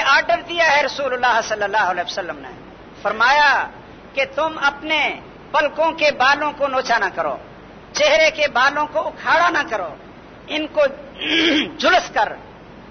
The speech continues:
ان کو ختم کرنے کی کوشش نہ کیا کرو، اور پھر اپنے دانتوں میں فاصلے بنا کر ان کو خوبصورت بنانے کی کوشش نہ کرو، پھر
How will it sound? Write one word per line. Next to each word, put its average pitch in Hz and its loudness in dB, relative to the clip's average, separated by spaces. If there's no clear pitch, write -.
ان 294 -6
کو 269 -2
ختم 320 -2
کرنے 294 0
کی 269 -10
کوشش 233 -8
نہ 196 -4
کیا 175 -6
کرو، 135 -8
اور 285 6
پھر 320 2
اپنے 285 -2
دانتوں 277 0
میں 302 -4
فاصلے 294 2
بنا 269 2
کر 202 0
ان 302 -2
کو 330 4
خوبصورت 320 -2
بنانے 285 2
کی 262 -10
کوشش 226 -8
نہ 196 -6
کرو، 147 -8
پھر 311 4